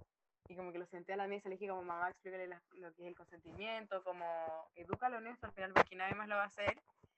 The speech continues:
Y encontré que, no sé, lo encontré muy importante y como, si no lo van a atacar en el colegio, que por lo menos lo toquen en su casa, ¿cachai?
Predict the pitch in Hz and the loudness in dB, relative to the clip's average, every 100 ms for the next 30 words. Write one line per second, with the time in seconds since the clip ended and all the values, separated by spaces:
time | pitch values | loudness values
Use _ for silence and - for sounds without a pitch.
0 | _ _ _ _ _ - - - - 196 | _ _ _ _ _ -20 -20 -16 -10 -6
1 | 185 180 180 175 170 170 165 160 160 160 | -6 -6 -6 -6 -6 -6 -2 -2 -2 -12
2 | 160 175 - - 185 196 214 214 202 185 | -12 -14 -12 -8 -6 -4 -2 -2 -4 -4
3 | 185 190 - 202 - 208 - - - - | -4 -2 -4 -6 -6 -6 -8 -20 -20 -10
4 | 180 175 180 202 202 202 - 208 240 262 | -6 -4 -4 4 6 6 4 -2 -6 -8
5 | 220 196 185 180 175 175 - - _ - | -6 -6 -6 -6 -6 -8 -12 -20 _ -14
6 | - - - _ 185 185 202 202 208 185 | -14 -20 -20 _ -4 4 6 8 6 0
7 | 185 202 196 180 196 - 262 - - _ | -2 -4 -4 -4 -6 -6 2 2 2 _
8 | - _ - - 180 175 175 202 202 180 | -20 _ -20 -10 -2 0 0 0 0 0
9 | 196 196 170 180 - - - 151 156 | -4 -8 0 2 4 0 2 -2 -4